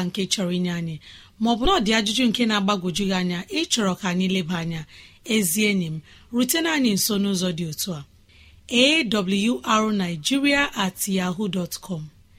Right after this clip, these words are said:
awrnigeria at yahoo dot com, ma ọ bụ awrnigeria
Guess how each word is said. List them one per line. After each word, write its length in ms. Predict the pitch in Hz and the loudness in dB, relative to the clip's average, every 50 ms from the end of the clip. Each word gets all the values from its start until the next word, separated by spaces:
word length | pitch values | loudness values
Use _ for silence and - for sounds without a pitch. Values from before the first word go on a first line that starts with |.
| - - - - - - | -20 -20 -20 -20 -18 -6
awrnigeria 1900 | - 226 233 240 247 269 285 277 214 180 214 202 180 196 208 208 220 240 254 - 226 208 208 208 208 196 185 180 175 156 151 - 277 285 285 285 277 277 277 269 | 0 2 4 4 4 4 2 0 -2 -2 -2 0 0 0 0 2 0 0 0 2 2 2 2 2 0 0 -2 -2 -4 -4 -2 0 2 4 4 4 2 2 0 0
at 200 | 208 190 185 - - 208 | -2 -2 -2 -2 -2 -2
yahoo 340 | 190 185 185 185 185 208 | 0 0 0 -2 -2 -2
dot 240 | 185 190 185 175 - - - | -2 -2 -4 -4 -6 -10 -10
com, 220 | - 196 170 156 151 147 - - - - - - _ _ - | -8 -8 -8 -8 -8 -12 -16 -20 -20 -20 -20 -20 _ _ -2
ma 140 | 208 196 208 | 0 2 2
ọ 120 | 202 202 185 165 | 2 2 0 0
bụ 140 | 185 196 202 - - - - - - - - _ - | 0 0 0 0 -2 -6 -12 -20 -20 -20 -20 _ -4
awrnigeria 1800 | - 247 247 269 302 330 339 262 185 220 214 190 202 214 220 233 254 247 - 233 220 220 226 220 202 185 180 170 151 - 247 277 269 277 269 269 | 0 2 4 4 4 2 0 0 0 0 0 0 2 2 4 2 2 2 2 4 4 4 4 2 0 0 -2 -2 -2 0 0 2 2 2 2 2